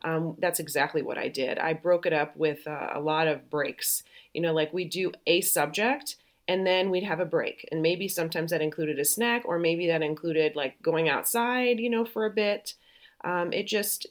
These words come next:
depends on, of course, on, on a lot of things, weather, the day. But I really think that breaking it up for the younger kids is the best thing to do.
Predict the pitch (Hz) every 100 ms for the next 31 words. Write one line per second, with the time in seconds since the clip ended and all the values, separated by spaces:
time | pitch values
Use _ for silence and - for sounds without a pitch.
0 | _ - 151 - 165 160 160 147 127 -
1 | 156 143 - 127 - 143 143 135 131 185
2 | 180 123 135 143 143 143 123 143 139 139
3 | 151 - - - - 185 180 175 185 190
4 | 190 160 151 156 139 - _ 160 165 165
5 | 160 143 143 151 - 156 143 127 143 180
6 | - 214 214 - 165 - - 135 - -
7 | - - - 78